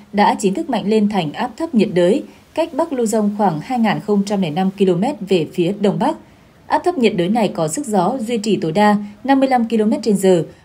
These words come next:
với gió giật lên tới bảy mươi ki-lô-mét trên giờ. Tuy nhiên, gần như áp thấp nhiệt đới này không di chuyển. Trung tâm Cảnh báo bão Liên hợp của Không quân Mỹ và Hải quân Mỹ đang theo dõi áp thấp nhiệt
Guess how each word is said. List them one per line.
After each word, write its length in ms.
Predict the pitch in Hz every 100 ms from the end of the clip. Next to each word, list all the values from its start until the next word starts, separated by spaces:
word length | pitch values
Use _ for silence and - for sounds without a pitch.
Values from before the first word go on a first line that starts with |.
| -
với 140 | 208
gió 220 | 202 202 269
giật 200 | 269 185
lên 160 | 220 208
tới 260 | 175 233 -
bảy 180 | 226 170
mươi 240 | 214 220 220
ki-lô-mét 340 | 202 196 294
trên 120 | 247
giờ. 280 | 185 190 170 156 - _ _
Tuy 120 | - 226
nhiên, 380 | 220 214 202 - -
gần 260 | 202 214 202
như 100 | 233
áp 160 | 285 -
thấp 140 | 359
nhiệt 180 | 226 190
đới 120 | 170 190
này 280 | 233 175 -
không 200 | - 185
di 140 | 190
chuyển. 300 | 180 190 170 135 - _ _ _ _ _ -
Trung 180 | 269
tâm 140 | 240 226
Cảnh 180 | 208 160
báo 160 | 165
bão 260 | 165 175 262
Liên 180 | 262 208
hợp 160 | 196 -
của 200 | 190 160 147
Không 200 | 208 196
quân 200 | 196 170
Mỹ 240 | 175 226 349 -
và 200 | 202 220
Hải 180 | 202 202
quân 200 | 226 202
Mỹ 260 | 190 220 339 - _
đang 280 | 202 220 208
theo 120 | 208
dõi 340 | 190 180 190 269
áp 160 | - 294
thấp 200 | 320 330
nhiệt 240 | 226 190